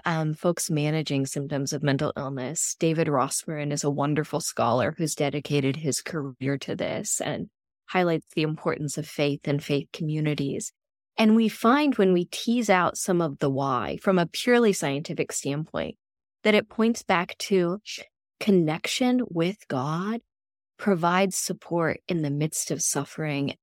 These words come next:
with sustaining beliefs, sustaining hope, this sense of, "There's a presence with me, even when I feel isolated and alone, a presence of love."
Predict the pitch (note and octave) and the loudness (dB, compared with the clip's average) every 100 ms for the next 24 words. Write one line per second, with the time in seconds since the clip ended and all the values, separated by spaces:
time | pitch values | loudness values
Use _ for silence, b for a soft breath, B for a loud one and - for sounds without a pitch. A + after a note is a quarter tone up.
0 | _ - F3 F3 F3 - - E3+ - D#3 | _ -4 2 2 2 -4 -2 0 0 -2
1 | D#3 D3+ C3+ G#2+ G2 F2 C2+ - - - | 0 -2 -2 -2 -2 -4 -6 -6 -6 -6
2 | _ _ _ - - E3 - D3+ D3 C3+ | _ _ _ -2 0 0 0 0 2 0
3 | C3 - C3+ A2 _ _ _ _ _ D#3+ | -2 0 0 0 _ _ _ _ _ -2
4 | D#3 - E3 D#3 - D3 C#3 D#3 - _ | -2 0 0 0 -2 -2 -4 -8 -14 _
5 | _ _ _ _ _ - F3 E3 E3 - | _ _ _ _ _ 0 0 0 -4 -2
6 | F3 D#3+ C#3 B2 - - C3+ - - B2+ | 0 0 -2 -4 -8 -4 -4 -4 -8 -8
7 | E2+ - _ _ _ - F#3+ E3+ D#3+ D3+ | -8 -12 _ _ _ 2 4 4 2 0
8 | C3 C3+ - D3+ C#3 - - - - F2 | -2 -4 -4 -2 -2 -4 -6 -6 -8 -8
9 | - - - - - D#3+ G2+ F#2+ B1+ A#1 | -8 -8 -6 -8 -6 -8 -6 -8 -8 -8
10 | - G2+ - E3+ - C#3 C3+ A2+ - - | -8 -10 -8 -8 -6 -6 -6 -8 -8 -6
11 | A2 - - C2 A1 | -6 -6 -6 -4 -4